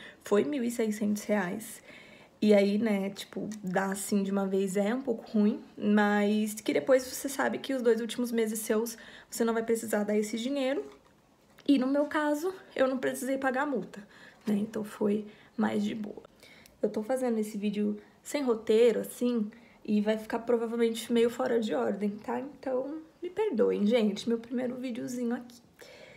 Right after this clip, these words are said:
É, uma coisa, gente, que a gente precisa aprender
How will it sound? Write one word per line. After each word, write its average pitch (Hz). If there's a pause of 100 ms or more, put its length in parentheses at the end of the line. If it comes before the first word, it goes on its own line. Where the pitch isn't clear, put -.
(200)
É, 208 (160)
uma 302
coisa, 214
gente, 180
que -
a 208
gente 202
precisa 220
aprender 233